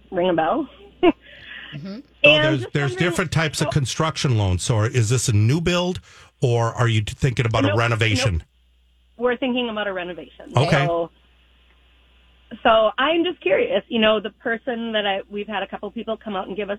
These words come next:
Speaker 1: bids, and they recommended not you, someone else to talk to. And, um, I don't know, I'm just a very loyal listener,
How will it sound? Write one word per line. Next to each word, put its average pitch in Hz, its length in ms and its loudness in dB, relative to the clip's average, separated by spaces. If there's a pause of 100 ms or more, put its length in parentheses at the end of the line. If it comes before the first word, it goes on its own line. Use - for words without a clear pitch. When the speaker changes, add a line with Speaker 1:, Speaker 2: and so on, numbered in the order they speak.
Speaker 1:
bids, 190 320 -4 (560)
and 214 140 4
they 214 180 6
recommended 202 720 -2 (300)
not 190 380 0
you, 208 320 0 (100)
someone 233 240 2
else 185 280 -2
to 262 80 2
talk 196 180 -2 (100)
to. 247 220 0 (440)
And, 247 260 4
um, 220 320 -4 (120)
I 240 60 -6
don't 392 120 -6
know, 381 180 -4
I'm 196 200 -4
just 214 180 -10
a 202 180 -4 (200)
very 196 340 -4 (220)
loyal 175 440 -2
listener, 208 560 0